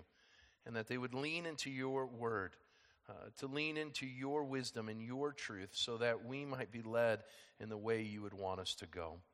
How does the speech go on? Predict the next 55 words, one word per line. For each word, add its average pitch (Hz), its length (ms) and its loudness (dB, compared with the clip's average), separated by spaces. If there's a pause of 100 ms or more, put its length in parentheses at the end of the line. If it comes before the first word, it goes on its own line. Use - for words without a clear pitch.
(140)
We 131 120 0
thank 151 260 4
you 151 60 -2
for 139 120 0
your 123 140 2
promises 117 540 0
of 110 80 -4
Scripture, - 360 -6
your 110 200 -4
good 151 260 0
and 127 120 -2
precious 131 360 0
promises 117 480 0
for - 140 -6
your 104 160 -4
people. 131 500 -2 (480)
And 107 160 -6
now 117 220 4
we 110 160 2
ask, 104 260 2
Lord, 107 240 0
that 107 100 -4
we'd 113 180 -2
be 107 60 -6
reminded 107 640 0
about 98 240 2
what 120 320 0
you 127 240 -4
have 110 120 -4
to 101 100 -4
say 127 340 0
to 147 160 0
us 170 260 2 (600)
and 117 80 -8
how 123 160 2
you 127 160 -4
stand 147 480 0
behind 131 360 -2
those 117 200 -2
promises 107 760 0 (400)
and 110 140 -6
why 110 120 6
we 120 200 0
can 120 160 -10
take 107 240 -4
solace 110 540 4
in 104 60 -6
the 104 80 -6
fact 101 300 2
that 104 140 -8
you 110 180 -2
are 98 80 2
a 95 80 -2
good 113 320 -6
God 92 360 6